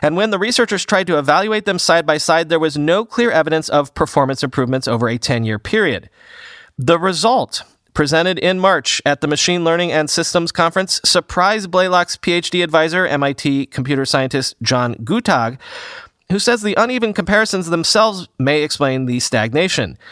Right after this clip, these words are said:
"It's the old saw, right?" Guttag said. "If you can't measure something,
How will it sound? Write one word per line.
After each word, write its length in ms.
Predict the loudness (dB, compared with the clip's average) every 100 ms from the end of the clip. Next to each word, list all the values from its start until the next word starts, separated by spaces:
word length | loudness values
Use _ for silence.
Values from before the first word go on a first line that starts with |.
| -20 -20 -20 -10 -8
"It's 160 | -4
the 100 | 0
old 200 | 2 2
saw, 320 | 0 2 2 2
right?" 320 | 2 0 -4 -10 -4
Guttag 380 | 0 2 0 0
said. 400 | 2 2 -2 -10 _
"If 140 | -8 -6
you 60 |
can't 260 | -2 -2 0
measure 300 | 2 0 0
something, 500 | 0 0 0 -2 -4